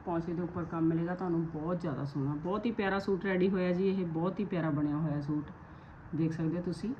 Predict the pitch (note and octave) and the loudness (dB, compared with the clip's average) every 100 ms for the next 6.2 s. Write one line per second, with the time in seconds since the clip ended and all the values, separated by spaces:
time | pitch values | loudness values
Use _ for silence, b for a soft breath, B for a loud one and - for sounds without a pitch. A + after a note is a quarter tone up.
0 | B B B A#3+ D4 C#4+ C#4 B3 C4 C4 | B B B 0 4 4 6 6 6 4
1 | B3+ B3 C4+ C4 B3+ A#3+ A#3+ A#3 A3+ A#3+ | 4 4 4 4 6 6 4 2 2 2
2 | A#3 G#3+ G#3 G3 - G3+ A#3 A3 A3 G#3+ | 2 2 2 2 0 -2 -2 0 4 4
3 | G#3 G#3+ G3+ G#3+ G#3+ G3+ G#3+ G3+ F#3 F#3 | 4 0 0 -2 -2 2 2 2 0 2
4 | F#3+ F#3+ G3+ G#3 G3+ F#3+ - - G3 F3 | 2 4 6 4 4 0 0 0 0 2
5 | F3+ F3+ E3+ F#3+ F#3+ F3+ E3 E3 E3+ E3+ | 0 0 0 0 0 2 2 2 0 0
6 | F#3 F3+ | 0 -2